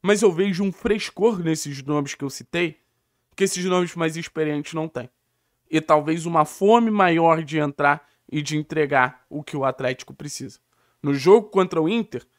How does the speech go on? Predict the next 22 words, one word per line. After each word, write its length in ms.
Christian 360
e 20
Zapelli 400
entraram, 560
tiveram 320
um 60
impacto 440
positivo. 560
Agora 280
a 20
gente 200
vai 140
ter 100
uma 120
oportunidade 720
de 80
rodar 340
o 80
grupo 320
contra 300
o 40
Danúbio. 440